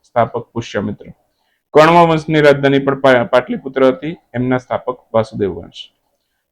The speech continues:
ગુપ્ત વંશની રાજધાની છે એ પણ પાટલીપુત્ર હતી અને એમના સ્થાપક છે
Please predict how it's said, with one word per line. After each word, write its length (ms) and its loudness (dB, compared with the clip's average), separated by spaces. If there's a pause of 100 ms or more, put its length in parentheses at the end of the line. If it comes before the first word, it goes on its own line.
ગુપ્ત 260 2
વંશની 400 0
રાજધાની 500 2
છે 240 0
એ 180 -4
પણ 180 -2
પાટલીપુત્ર 640 0
હતી 360 -6 (100)
અને 140 -6
એમના 260 -4
સ્થાપક 440 -8
છે 160 -8